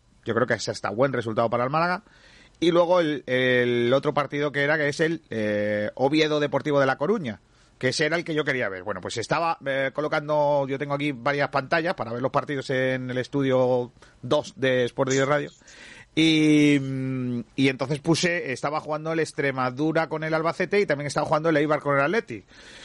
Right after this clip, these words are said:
Yo me puse en una de las pantallas Eibar Atleti, que estaba narrando Salva García,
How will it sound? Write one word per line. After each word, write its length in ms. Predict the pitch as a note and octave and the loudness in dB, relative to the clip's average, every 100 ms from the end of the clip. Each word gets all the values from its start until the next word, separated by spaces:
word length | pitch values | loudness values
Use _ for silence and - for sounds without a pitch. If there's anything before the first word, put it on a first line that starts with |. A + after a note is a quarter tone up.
| - | -16
Yo 200 | B2+ D#3+ | -2 0
me 100 | F#3 | 0
puse 300 | E3+ G#3+ D#3 | -6 -6 -2
en 100 | C3+ | -2
una 140 | D#3 E3+ | -2 0
de 40 | |
las 80 | E3+ | 0
pantallas 520 | E3 D#3 G3 C#3+ A2 - | 0 0 0 0 -4 0
Eibar 320 | E3+ F3 F3 | 2 2 2
Atleti, 440 | F3 G3+ G#3 C4+ C#4+ _ - | 0 -2 -4 -8 -12 _ -10
que 180 | G#2+ | -6
estaba 360 | G#2 A#2 B2 B2 | -2 0 2 2
narrando 360 | B2+ B2+ B2+ B2+ | 0 -2 -4 -4
Salva 260 | C3 C3 | -2 0
García, 420 | C3+ C#3 G3 G#3+ | 0 -2 -2 -4